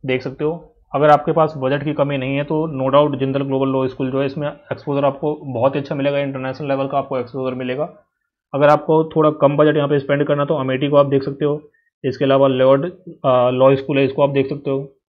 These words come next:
इसके अलावा Golgotha को आप देख सकते हो। ये सारी कुछ universities हैं जिसको आप देख सकते हो। बाकी पर्टिकुलर university में जाके आप वहाँ के student से बात करोगे तो आप ज़्यादा वहाँ पे देख पाओगे कि किस तरह से आपको आगे का steps जो हैं लेने हैं।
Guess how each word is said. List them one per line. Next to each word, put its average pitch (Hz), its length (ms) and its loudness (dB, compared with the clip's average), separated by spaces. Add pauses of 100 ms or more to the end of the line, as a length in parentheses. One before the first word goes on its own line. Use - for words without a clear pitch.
(440)
इसके 135 180 -4
अलावा 139 240 4
Golgotha 135 440 2
को 151 100 2
आप 139 100 4
देख 135 180 -2
सकते 143 180 -8
हो। 156 60 -2
ये 165 100 -2
सारी 156 200 0
कुछ 151 200 -4
universities 135 420 -4
हैं 151 60 -2
जिसको 143 420 -4
आप 135 240 -4
देख 127 200 -2
सकते 143 240 -4
हो। 175 240 -4 (960)
बाकी 151 380 4
पर्टिकुलर 156 640 2
university 147 380 -2
में 143 100 -4
जाके 131 240 0
आप 143 180 0
वहाँ 127 140 -4
के 135 120 -4
student 135 260 -6
से 147 100 -6
बात 123 220 2
करोगे 131 220 0
तो 147 120 -2
आप 135 160 2
ज़्यादा 123 200 -2
वहाँ 123 140 -4
पे 127 100 -6
देख 117 220 -6
पाओगे 123 220 -4 (220)
कि 147 80 -10
किस 139 240 -4
तरह 131 140 -2
से 139 100 -4
आपको 127 260 -2
आगे 123 320 -4
का 127 160 -2
steps 127 300 -8
जो 123 140 -6
हैं 165 260 -8
लेने 120 220 -4
हैं। 110 280 -12